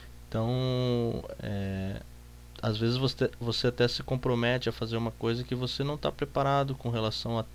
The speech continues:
tempo e a esforço, né? Que você vai gastar uma energia, você vai gastar um esforço pra fazer toda essa limpeza e não, de repente você não tem todo esse tempo, né? Uma hora, duas horas.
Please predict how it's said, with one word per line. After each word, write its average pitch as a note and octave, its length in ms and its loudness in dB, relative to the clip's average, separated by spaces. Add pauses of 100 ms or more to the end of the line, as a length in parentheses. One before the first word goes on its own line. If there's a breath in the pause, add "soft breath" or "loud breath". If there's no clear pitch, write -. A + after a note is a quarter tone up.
tempo C3 380 0 (1000 loud breath)
e - 60 0
a A#2 60 4
esforço, A#2+ 600 -2
né? G#2 220 -2
Que - 60 -10
você - 100 -6
vai G2+ 140 2
gastar G2+ 320 -2
uma G#2+ 200 2
energia, A2+ 480 2
você A#2 180 -4
vai G2+ 120 2
gastar G2+ 320 -2
um A#2+ 60 2
esforço B2+ 480 -2
pra - 120 0
fazer A2+ 420 0
toda A#2 220 0
essa A#2 160 -2
limpeza G#2+ 580 -2 (580 loud breath)
e A#2+ 180 0
não, B2 640 2 (120)
de A2+ 80 0
repente A2+ 320 0
você - 100 0
não B2 140 4
tem B2 120 2
todo C3 220 2
esse C3 220 -2
tempo, B2 460 2
né? G#2+ 200 2
Uma G#2 220 4
hora, G#2 260 4
duas G#2 300 0
horas. G2 360 -2